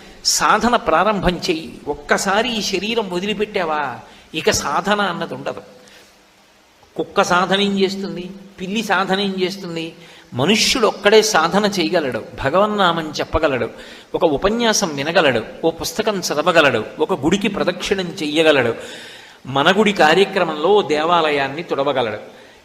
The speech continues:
కానీ మిగిలిన ప్రాణులు చెయ్యలేవు. మనుష్యునిగా వచ్చావు కాబట్టి, మనుష్యుని యొక్క శరీరాన్ని సద్వినియోగం చేసుకుని,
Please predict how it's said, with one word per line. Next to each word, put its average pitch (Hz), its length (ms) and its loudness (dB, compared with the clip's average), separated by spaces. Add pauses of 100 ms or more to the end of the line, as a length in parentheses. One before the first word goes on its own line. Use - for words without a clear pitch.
(120)
కానీ 175 300 -2
మిగిలిన 208 420 0
ప్రాణులు 180 460 2
చెయ్యలేవు. 156 840 2 (120)
మనుష్యునిగా 240 880 4
వచ్చావు 196 520 4
కాబట్టి, 165 500 0
మనుష్యుని 220 640 -2
యొక్క 214 320 -2
శరీరాన్ని 185 720 -2
సద్వినియోగం 202 800 0
చేసుకుని, 156 920 -2